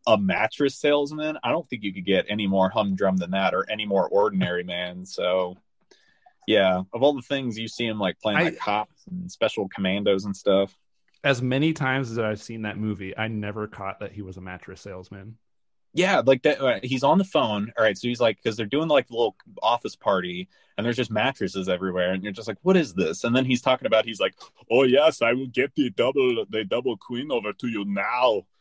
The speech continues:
Speaker 1: <laughs> So,
Speaker 2: Oh,
Speaker 1: yeah,
Speaker 2: yeah,
Speaker 1: and he's,
Speaker 2: yeah.
Speaker 1: like, on the phone and everything.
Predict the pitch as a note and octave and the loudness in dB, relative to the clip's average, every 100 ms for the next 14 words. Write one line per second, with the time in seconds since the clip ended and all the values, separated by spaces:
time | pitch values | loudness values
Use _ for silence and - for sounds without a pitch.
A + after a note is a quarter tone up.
0 | _ _ - - - C#3+ D#3+ - - E3 | _ _ -18 -14 -10 -4 2 4 4 -2
1 | E3 D#3 D3+ C3 C3+ D#3 D#3 B2+ G#2+ C3 | -4 -6 -4 -6 0 4 4 2 -4 -6
2 | C#3 A2 A#2+ A2+ A#2+ A#2+ A#2 A#2 A#2+ A#2+ | -4 -4 -4 -4 -6 -8 -8 -6 -6 -6
3 | B2 B2 B2 B2+ | -6 -6 -6 -6